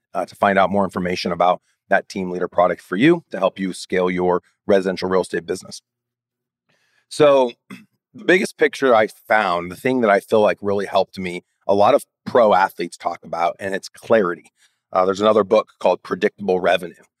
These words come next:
Getting your point to a place in your business where you knew that if somebody were to come over and give you a hundred thousand dollars, you knew how to deploy that hundred thousand dollars. You knew exactly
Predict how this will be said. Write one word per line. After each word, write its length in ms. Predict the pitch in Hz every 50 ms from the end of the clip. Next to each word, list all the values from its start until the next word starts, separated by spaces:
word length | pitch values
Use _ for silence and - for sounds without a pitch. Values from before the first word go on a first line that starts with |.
| _ _ _ _ _ _ _ -
Getting 300 | 131 127 143 156 156 143
your 120 | 131 123
point 340 | - - 123 117 120 113 98
to 100 | - 113
a 60 | 101
place 320 | - - 120 110 104 - 113
in 60 | 107
your 100 | 101 87
business 400 | 85 101 98 98 104 92 - -
where 100 | 104 98
you 160 | 98 104 117 113
knew 220 | 110 110 110 107
that 120 | 101 98 90
if 80 | -
somebody 340 | - - 117 110 110 107 101
were 140 | 98 101 95
to 60 | 90
come 160 | - - 110
over 240 | 104 101 95 98 101
and 100 | 92 87
give 180 | 92 98 92 95
you 260 | 98 95 95 90 - _ _ _ _ _ _ _ -
a 100 | - 110
hundred 340 | 107 135 143 143 143 127 -
thousand 420 | 117 110 110 110 101 98 101 92
dollars, 540 | 85 90 95 101 101 95 85 78 90 - -
you 160 | 104 107 110
knew 140 | 113 123 117
how 100 | 107 110
to 100 | 101 95
deploy 380 | 95 95 - - - 113 107 101
that 140 | 98 92 -
hundred 300 | - 110 104 98 90 -
thousand 320 | - 90 87 85 92 92
dollars. 300 | 90 90 90 92 87 82
You 60 | 107 107
knew 120 | 113 110
exactly 680 | 98 80 - - 113 104 107 110 - - 131 127 127 -